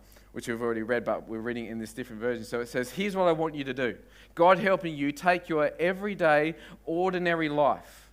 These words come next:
You're sleeping, you're eating, you're going to work, you're walking around life, and place it before God as an offering."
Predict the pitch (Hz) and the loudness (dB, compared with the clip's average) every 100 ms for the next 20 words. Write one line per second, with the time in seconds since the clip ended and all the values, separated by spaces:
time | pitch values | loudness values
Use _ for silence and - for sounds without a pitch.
0 | _ _ _ _ _ - 160 156 185 190 | _ _ _ _ _ -4 -2 -2 -2 -2
1 | 151 143 151 170 190 160 147 147 180 180 | -2 0 0 2 2 2 0 2 4 4
2 | 175 160 175 165 - 151 165 156 147 175 | 2 -2 0 0 0 0 0 0 -4 -2
3 | 214 208 202 180 170 165 170 170 170 165 | -2 -2 -4 -2 2 2 4 4 4 2
4 | 151 - - - - - - 151 160 110 | -4 -14 -20 -20 -20 -16 0 6 6 6
5 | 101 - - - - - _ _ _ - | 0 -12 -20 -20 -20 -20 _ _ _ -20
6 | - - - - - - - - - 123 | -20 -20 -20 -20 -20 -20 -20 -20 -10 -8
7 | 123 156 156 156 127 131 139 131 113 135 | -4 -2 -2 -4 -10 -10 -8 -8 -2 2
8 | 117 104 104 110 110 110 117 - - | 2 2 -4 -10 -10 -10 -12 -14 -20